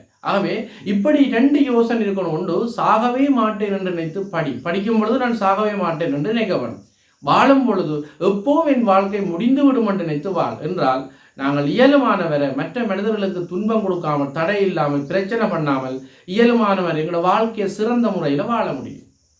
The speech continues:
So, இதுல ஒரு மிகச்சிறந்த கருத்து. அன்பு தமிழ் சொந்தங்களே, நீங்களும் இந்த மாதிரி விஷயத்தை நீங்கள் கையாளுங்கள்.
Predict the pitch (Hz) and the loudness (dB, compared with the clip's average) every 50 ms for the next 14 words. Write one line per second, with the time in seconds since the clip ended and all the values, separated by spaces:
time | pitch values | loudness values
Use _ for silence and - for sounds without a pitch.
0 | _ _ _ - 160 - - - 202 226 247 254 240 208 196 185 196 214 226 247 | _ _ _ -6 -4 -4 -4 -4 -4 0 2 2 4 4 2 0 0 0 0 -2
1 | 240 - - 262 247 233 202 190 202 220 220 202 - - - 120 117 - _ _ | -2 -2 -2 -2 0 0 -2 -2 -2 -4 -4 -4 -4 -6 -10 -14 -16 -18 _ _
2 | _ _ _ - - - 226 247 247 247 208 202 196 180 165 147 143 139 131 123 | _ _ _ -12 -6 -2 -2 0 0 0 0 0 0 0 0 -2 -4 -4 -4 -4
3 | 117 120 175 175 147 143 - - - - _ - 175 202 240 254 247 247 247 247 | -4 -4 -2 -2 -4 -4 -6 -10 -16 -20 _ -6 -2 2 2 4 4 4 4 4
4 | 254 254 262 254 - 208 214 226 226 214 208 202 196 196 185 175 170 156 165 170 | 4 4 2 0 -4 -4 -2 0 0 0 0 0 0 0 -2 -2 -4 -6 -6 -6
5 | 165 165 185 170 165 165 190 185 - 208 214 208 202 175 147 135 123 117 113 113 | -6 -6 -4 -6 -6 -6 -6 -8 -6 -6 -4 -2 0 0 0 0 -2 -4 -6 -8
6 | 117 | -8